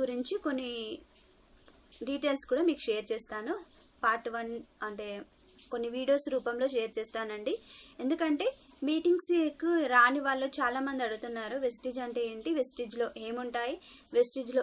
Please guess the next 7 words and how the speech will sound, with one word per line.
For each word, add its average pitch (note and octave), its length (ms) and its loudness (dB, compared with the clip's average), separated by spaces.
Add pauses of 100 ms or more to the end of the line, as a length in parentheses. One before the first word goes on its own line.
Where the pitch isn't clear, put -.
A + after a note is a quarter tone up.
(160)
ఏం B3 100 2 (120)
చేయాలి, B3 400 2 (380)
ఏం B3+ 100 4 (100)
చేయొద్దు, A#3 440 4 (400)
everything D4+ 420 6
నన్ను B3+ 240 -2
చాలామంది B3 440 0